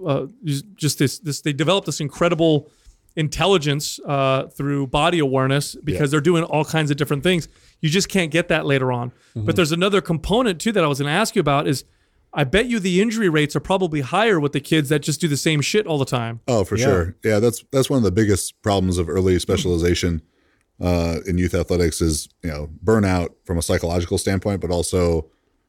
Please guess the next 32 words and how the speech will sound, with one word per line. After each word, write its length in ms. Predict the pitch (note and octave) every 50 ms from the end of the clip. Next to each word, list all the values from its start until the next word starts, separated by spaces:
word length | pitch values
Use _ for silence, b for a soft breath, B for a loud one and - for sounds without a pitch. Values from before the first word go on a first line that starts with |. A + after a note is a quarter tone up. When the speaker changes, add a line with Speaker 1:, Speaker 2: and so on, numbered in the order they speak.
| _ _ _
Speaker 2:
repetitive 480 | F#2 F2+ - G#2+ G2 F#2 F2+ F2+ D#2+
use 280 | F2 F#2 F#2 E2 - -
injuries 560 | - F#2 F2 F2 F2 F2 F2 F2 E2+ E2 D2+
from, 340 | - - F2+ E2 E2 E2 D#2+ - - -
you 60 | F2+
know, 160 | E2+ E2 E2 - - -
kind 140 | - F#2 E2+
of 60 | D#2+
a 60 | E2
lack 360 | E2 E2+ E2+ E2+ E2+ E2 -
of, 320 | F#2+ E2+ E2 D#2+ D2+ D2 - _ _ _ _ _ _ _ _ _ -
uh, 340 | E2+ E2+ D#2+ D#2+ D#2+ D#2 D#2+ - - _ _ _ _
a 100 | - E2+ D2+ D#2 D#2+ - _
broad 300 | G2 F#2+ G2 F2 F2 E2+
enough 340 | E2+ E2+ E2+ D#2+ D#2 - - _
preparedness 520 | - F2+ F2 G2 G2 F#2+ F#2 F#2 G2+ F#2+ -
base. 340 | - A2 A2+ A2+ - - - b b b b b b b
But 120 | - F#2
to 100 | - A2 G2+
that 280 | G#2+ G#2 G2 F#2 - -
idea 380 | - F#2 F2 F#2 G2 F#2+ F#2 F2+
of, 160 | E2 D#2 D#2
like, 220 | E2+ D#2 D2 -
neural 340 | - F#2+ G#2 G#2 G2+ G2 F#2
plasticity, 760 | E2+ - F2+ E2 D#2+ - - - - - G2+ F2 F2 E2 D2+ b b b b b b b
that's 240 | - A2 A2 - - _ _
huge, 720 | - - - - C#3 C#3 C#3 C#3 C3+ B2+ A#2 G2+ F#2+ G#2+ - - -
uh, 320 | G2 F#2+ F#2+ F2+ E2 - - _ _ _ _
particularly 360 | - - C3 A#2 C3+ B2 A#2
in 120 | A2+ G2+ G2
the 100 | F#2+ F#2
most 640 | F#2 F#2 F#2+ F#2+ F#2 G2+ G#2+ G2+ - - - -